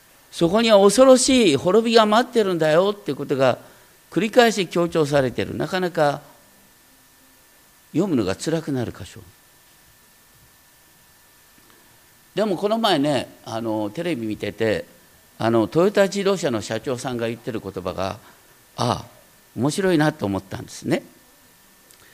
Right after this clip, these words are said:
実は今年トヨタ自動車は売上三十兆円達成した。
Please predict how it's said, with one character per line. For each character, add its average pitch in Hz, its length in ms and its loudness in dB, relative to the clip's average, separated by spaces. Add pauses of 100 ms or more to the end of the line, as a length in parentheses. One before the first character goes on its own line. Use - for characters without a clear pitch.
(2500)
実 185 240 2
は 269 80 8
今 180 160 0
年 196 380 0
ト 190 140 -2
ヨ 233 80 0
タ 233 120 -2
自 220 180 -4
動 220 140 2
車 139 180 -2
は 120 320 4 (640)
売 143 140 4
上 247 340 8
三 214 280 2
十 247 160 -4
兆 247 360 2
円 120 140 0 (300)
達 113 200 -8
成 135 140 -2
し - 80 -8
た。 120 140 -8